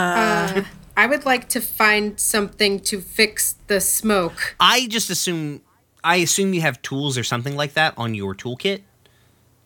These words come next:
Speaker 1: I would like to fix the smoke.
Speaker 2: Okay. Go, go do that. Uh,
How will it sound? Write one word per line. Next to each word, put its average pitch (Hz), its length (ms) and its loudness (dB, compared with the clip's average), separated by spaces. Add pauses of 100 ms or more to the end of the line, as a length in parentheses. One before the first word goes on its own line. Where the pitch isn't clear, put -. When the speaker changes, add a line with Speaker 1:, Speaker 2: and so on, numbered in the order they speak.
(420)
Speaker 1:
I 196 140 0
would 208 140 -2
like 240 180 2
to 254 80 -4
fix - 360 -2
the 214 120 -6
smoke. 190 560 0
Speaker 2:
Okay. - 80 6 (800)
Go, 139 140 -4
go 135 260 -2
do 127 160 -6
that. 147 380 -4 (100)
Uh, 127 40 -10